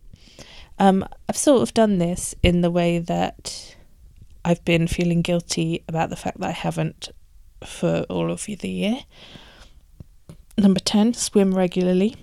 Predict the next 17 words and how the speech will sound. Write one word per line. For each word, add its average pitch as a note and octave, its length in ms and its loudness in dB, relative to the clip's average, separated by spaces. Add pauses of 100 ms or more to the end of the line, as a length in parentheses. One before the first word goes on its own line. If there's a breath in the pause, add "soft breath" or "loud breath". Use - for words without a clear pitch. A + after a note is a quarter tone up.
(120)
Again, G3 340 2
very F#3 360 2
good. G#3 340 -4
I E3+ 200 -2
bought F3+ 240 -4
myself F3+ 520 -4
a F3+ 60 -2
membership - 600 -4
to F3+ 220 -6
the F3+ 180 -4
local F3 320 -6
swimming F3+ 360 -4
pool, G3+ 360 -2 (480 loud breath)
um, E3 340 0
and, E3 460 -2 (160)
uh, F3 340 -6 (1120 soft breath)
booked - 560 -8